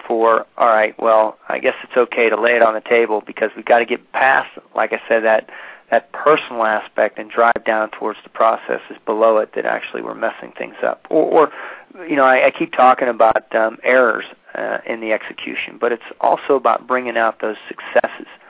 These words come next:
in the execution portion as well, because those are the things we really wanna pass on to the other organizations or to the other, um, units or, or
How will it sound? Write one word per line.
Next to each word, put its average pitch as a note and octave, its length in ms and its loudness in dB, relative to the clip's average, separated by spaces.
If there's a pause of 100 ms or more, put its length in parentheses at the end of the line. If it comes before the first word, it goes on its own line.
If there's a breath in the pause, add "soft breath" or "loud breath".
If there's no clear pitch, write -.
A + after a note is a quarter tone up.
(380 loud breath)
in A2 140 -10
the G#2+ 120 -8
execution - 680 -10
portion - 400 -8
as G#2 160 -20
well, G#2+ 240 0
because A2 320 -4 (460 loud breath)
those D3+ 220 6
are B2+ 100 2
the A2+ 60 -2
things A2+ 280 -8
we A2 80 -8
really C3 320 2
wanna A2 180 -2
pass A2+ 340 2 (100)
on A2 320 0
to G#2+ 100 -10
the A2 140 0
other A#2+ 320 4
organizations G#2+ 840 -2
or - 80 -12
to A#2 140 -8
the A2+ 160 0
other, A2 340 2 (140)
um, G#2+ 460 -4
units A#2+ 500 -8 (140)
or, G#2 220 -12
or A2 200 -10